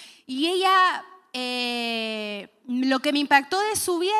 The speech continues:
era que ella recibió un llamado súper normal. ¿sí? Estaba un día en la iglesia y era una niña, tenía doce años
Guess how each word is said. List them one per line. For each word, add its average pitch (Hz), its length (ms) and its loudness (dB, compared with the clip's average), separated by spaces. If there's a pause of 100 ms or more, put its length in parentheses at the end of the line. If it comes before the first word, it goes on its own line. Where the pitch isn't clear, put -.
era 403 100 -4
que 359 120 -6
ella 392 160 -2
recibió 330 380 -6
un 339 120 -6
llamado 311 360 -2
súper 233 300 -8
normal. 285 420 -4 (1300)
¿sí? 269 260 -12
Estaba 208 340 -6
un 185 100 -8
día 175 140 -10
en 170 80 -12
la 185 40 -10
iglesia 349 520 -4 (1500)
y 262 380 -2
era 240 140 0
una 247 180 -2
niña, 349 280 2
tenía 233 360 -4
doce 415 320 -4
años 392 500 -4